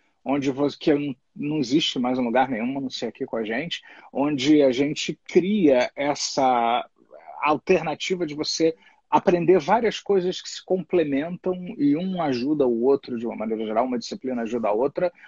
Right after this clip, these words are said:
pra que você desenvolva plenamente suas capacidades aí pro que você quiser, seja pro plano pessoal, profissional, o que for melhor pra você.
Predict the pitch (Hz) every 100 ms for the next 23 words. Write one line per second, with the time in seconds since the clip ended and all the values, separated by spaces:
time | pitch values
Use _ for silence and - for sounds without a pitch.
0 | _ 160 - 156 - 175 151 165 147 170
1 | 170 - 202 220 160 170 - - 165 -
2 | 156 160 - 165 143 143 131 127 139 156
3 | 180 175 190 196 180 117 - 135 143 _
4 | _ _ 131 - 151 127 139 - - 113
5 | 135 131 - 123 - - 101 - 117 131
6 | 110 113 120 - - 151 160 131 117 104
7 | 98 -